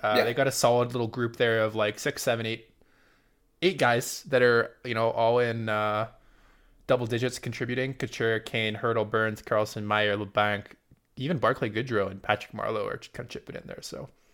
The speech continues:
Speaker 1: um, yeah, I, I'm, I'm, I'm, I don't, I still don't think that they're gonna make playoffs. I, I don't think that they're,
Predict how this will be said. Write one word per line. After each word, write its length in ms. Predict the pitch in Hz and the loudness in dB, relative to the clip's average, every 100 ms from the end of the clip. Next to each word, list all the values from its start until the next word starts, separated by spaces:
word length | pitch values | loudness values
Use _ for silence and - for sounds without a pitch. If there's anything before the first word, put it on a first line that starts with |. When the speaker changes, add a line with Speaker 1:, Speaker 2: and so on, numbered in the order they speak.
| _ - - _ _ | _ -20 -20 _ _
Speaker 1:
um, 680 | - 113 110 110 110 110 110 _ _ _ _ _ _ _ _ - _ _ _ _ _ | 2 4 4 2 -2 -8 -10 _ _ _ _ _ _ _ _ -20 _ _ _ _ _
yeah, 220 | 151 165 | 6 8
I, 200 | 143 185 - | 10 8 10
I'm, 160 | 165 180 | 10 10
I'm, 220 | 160 180 | 4 4
I'm, 240 | 135 156 165 | 2 2 2
I 60 | 131 | 2
don't, 220 | 170 - | 2 2
I 100 | 127 | -4
still 200 | 127 - | -2 0
don't 160 | 160 160 | 0 0
think 140 | 156 | -2
that 100 | 143 | -2
they're 80 | 131 | -4
gonna 100 | 123 | -4
make 140 | 123 123 | -4 -2
playoffs. 440 | 117 117 123 - - _ _ - | 2 2 2 -6 -16 _ _ -8
I, 260 | 107 92 110 | -4 -2 -2
I 20 | |
don't 200 | 113 110 | -4 -8
think 200 | 117 110 | -10 -8
that 140 | 107 - | -8 -2
they're, 500 | 107 104 104 104 | 0 2 0 -2